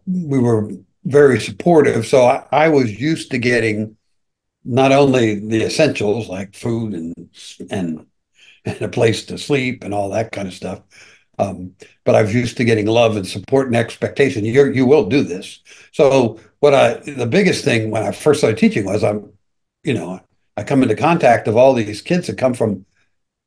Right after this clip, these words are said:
s-, backgrounds that are so foreign to me. I had no idea what, what do you mean? Uh, your dad's never showing up. What, you know, I, what do you mean your mom's out every night? You know, I,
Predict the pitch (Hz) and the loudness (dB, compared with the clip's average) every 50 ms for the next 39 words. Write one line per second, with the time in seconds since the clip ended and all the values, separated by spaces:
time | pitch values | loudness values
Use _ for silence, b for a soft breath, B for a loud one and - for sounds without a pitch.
0 | _ _ _ _ _ _ _ - - - - - 117 110 147 147 151 - 147 131 | _ _ _ _ _ _ _ -16 -16 -14 -12 -10 -4 -2 -2 -2 2 2 2 2
1 | 110 127 123 113 - - 175 170 139 - - 190 220 208 165 120 101 98 101 98 | 4 2 2 0 2 4 2 2 2 2 2 4 6 6 6 4 2 0 -4 -4
2 | 101 104 113 107 110 107 139 160 165 160 143 135 143 170 175 147 127 131 127 - | -4 -2 -2 -4 -2 0 0 0 2 2 0 0 0 0 2 2 2 0 -2 -6
3 | 135 127 - _ 131 143 170 202 196 202 233 247 214 - - - - _ _ _ | -10 -12 -10 _ -4 0 4 4 4 6 4 2 2 0 -4 -8 -16 _ _ _
4 | _ _ _ _ _ _ _ _ _ _ - - - - - 131 131 120 139 135 | _ _ _ _ _ _ _ _ _ _ -14 -14 -14 -10 -6 -6 0 2 2 4
5 | 123 110 - - 120 120 107 98 92 - - 127 98 92 90 90 82 - - _ | 4 2 0 0 -2 0 0 -2 -4 -2 -2 -2 -2 -2 -6 -8 -12 -14 -18 _
6 | _ - 151 151 - _ - 131 139 127 95 85 92 101 104 110 - - _ _ | _ -8 -8 -8 -10 _ -8 -4 -2 -2 -2 -4 -4 -6 -6 -8 -10 -14 _ _
7 | _ _ _ _ _ _ _ _ - - 143 156 175 196 190 190 208 220 214 180 | _ _ _ _ _ _ _ _ -6 -2 0 2 4 6 6 6 6 6 4 4
8 | 143 135 139 139 135 131 120 131 131 123 113 110 120 113 110 98 101 98 98 98 | 4 4 4 4 2 2 2 2 2 2 2 2 0 -2 -4 -4 -6 -8 -8 -8
9 | 95 95 - - 127 113 98 95 101 107 - - | -10 -12 -8 -8 -8 -8 -6 -8 -8 -10 -12 -14